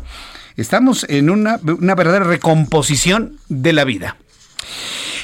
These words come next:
Me da mucho gusto saludar, eh, como todos los miércoles, a, mm, Mariano Riva Palacio, eh, periodista, columnista, colaborador del Heraldo Radio,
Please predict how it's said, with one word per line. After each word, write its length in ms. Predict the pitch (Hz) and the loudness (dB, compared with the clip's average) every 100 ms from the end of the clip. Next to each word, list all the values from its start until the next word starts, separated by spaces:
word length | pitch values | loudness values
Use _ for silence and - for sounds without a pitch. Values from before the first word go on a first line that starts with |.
| - | -2
Me 140 | - 262 | 2 4
da 100 | 311 | 4
mucho 200 | 302 277 | 4 4
gusto 260 | 311 285 | 4 2
saludar, 500 | 214 233 214 254 247 | 2 4 4 4 4
eh, 260 | 175 180 147 | 2 0 0
como 420 | 175 170 180 196 | 2 4 4 2
todos 240 | 190 240 214 | 2 2 2
los 140 | 175 | 2
miércoles, 480 | 220 220 214 208 - | 0 2 2 0 0
a, 380 | 180 165 160 156 | 2 4 6 4
mm, 440 | 156 160 - - 156 | 2 2 -2 0 2
Mariano 300 | 175 247 226 | 4 4 4
Riva 280 | 202 180 | 4 4
Palacio, 640 | 180 180 226 - 196 220 277 - - - - | 4 2 2 2 2 2 -2 -10 -12 -10 -2
eh, 380 | 170 170 156 143 | 2 4 2 2
periodista, 1000 | 160 151 151 165 240 - 220 214 233 233 | 2 4 4 4 4 4 4 4 2 -2
columnista, 1000 | - 147 143 156 233 226 - 208 220 226 | 0 0 4 4 6 4 2 4 4 2
colaborador 600 | 196 160 156 156 151 202 | 2 4 6 6 6 4
del 140 | 190 170 | 4 4
Heraldo 380 | 151 190 180 151 | 4 4 4 4
Radio, 520 | 170 202 202 208 | 4 4 4 2